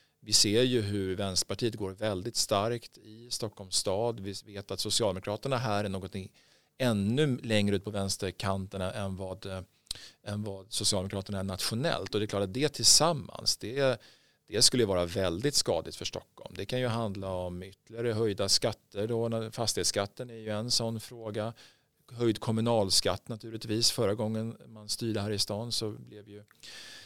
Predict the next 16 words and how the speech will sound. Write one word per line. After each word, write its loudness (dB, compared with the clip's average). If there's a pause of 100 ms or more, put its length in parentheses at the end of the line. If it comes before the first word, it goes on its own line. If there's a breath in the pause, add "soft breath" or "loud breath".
(240 loud breath)
så -4
kördes 8
ju 6
ekonomin 2
i 2
realiteten 4
i 4
botten. -4
Skolan, 4
ska -2
vi 4
börja 8
bussa 4
och 4
lotta 0
elever? 2